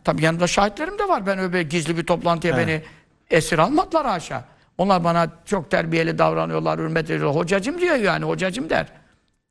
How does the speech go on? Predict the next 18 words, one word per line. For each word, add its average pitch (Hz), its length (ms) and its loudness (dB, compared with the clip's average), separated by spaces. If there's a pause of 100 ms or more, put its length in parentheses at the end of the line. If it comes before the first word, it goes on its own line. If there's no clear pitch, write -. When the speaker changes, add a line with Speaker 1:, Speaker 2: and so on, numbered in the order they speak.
(120)
Speaker 1:
Bazı 147 220 2
konuşmalarda 156 540 2
Speaker 2:
Evet. 147 100 -2
Speaker 1:
"hocacım" 254 400 -2
der 170 120 0
yani. 147 380 -4 (680)
"Biz 170 100 -2
seni 180 180 2
çok 190 200 0
severiz." 156 540 0
Hani 170 260 -2 (220)
milliyetçiliğimde 175 720 0
Mahmut 180 340 0
Efendi 175 240 -2
Hazretlerinden, 165 640 -2 (400)
yani 202 240 2
babamdan 175 540 2
vesaire. 320 580 -2